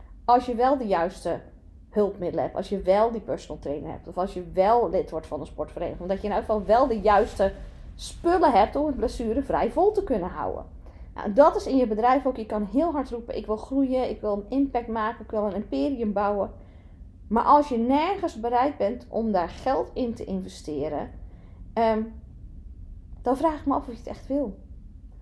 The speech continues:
Dan wil je eigenlijk misschien het liefst een beetje dat het magisch toch gebeurt. Dat er een soort loterij gewonnen wordt.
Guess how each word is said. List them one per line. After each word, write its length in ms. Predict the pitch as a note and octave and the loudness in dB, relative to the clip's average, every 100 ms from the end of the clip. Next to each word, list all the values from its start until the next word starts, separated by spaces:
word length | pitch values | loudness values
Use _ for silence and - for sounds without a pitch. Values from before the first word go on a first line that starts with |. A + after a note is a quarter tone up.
| - - - | -20 -8 0
Dan 160 | A3+ | 4
wil 160 | A#3+ C#4 | 8 8
je 140 | C#4+ | 8
eigenlijk 580 | - C4+ G4 G4+ A#3 B3+ | 6 6 6 4 -2 -2
misschien 400 | B3+ - A#3 B3 | -4 -6 -6 -6
het 120 | A#3 | -6
liefst 340 | A3+ A#3+ - - | -6 -8 -10 -4
een 60 | |
beetje 440 | A#3 A3+ A3 G3+ F#3 - - - - - - - - - | -2 -2 0 -2 -4 -10 -20 -20 -20 -20 -20 -20 -20 -4
dat 260 | B3 B3 | 0 0
het 320 | A3+ - - - | -2 -12 -16 -8
magisch 540 | G3 A#3+ C#4+ C4 - | -2 0 0 -2 -4
toch 180 | - A#3 | -2 -2
gebeurt. 480 | G3 D4+ D4+ G#3 - | 0 2 2 0 -2
Dat 140 | G#3+ | -2
er 60 | G#3+ | -2
een 80 | A3+ | -2
soort 240 | A#3 A3+ | 0 0
loterij 480 | A3+ A3 G#3+ A#3 G4 | 2 2 2 2 2
gewonnen 380 | G4+ B3+ G#3 F#3 | 0 -4 -2 0
wordt. 220 | F3+ | 2